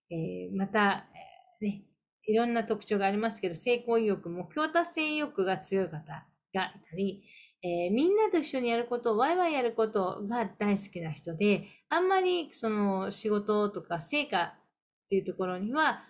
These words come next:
重きを置いていない、楽しくみんなでやれたらいいなっていうことを重きを置いてる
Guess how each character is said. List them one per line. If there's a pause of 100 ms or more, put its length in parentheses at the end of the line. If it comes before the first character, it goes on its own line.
(140)
重
き
を
置
い
て
い
な
い、
楽
し
く
み
ん
な
で
や
れ
た
ら
い
い
な
っ
て
い
う
こ
と
を
重
き
を
置
い
て
る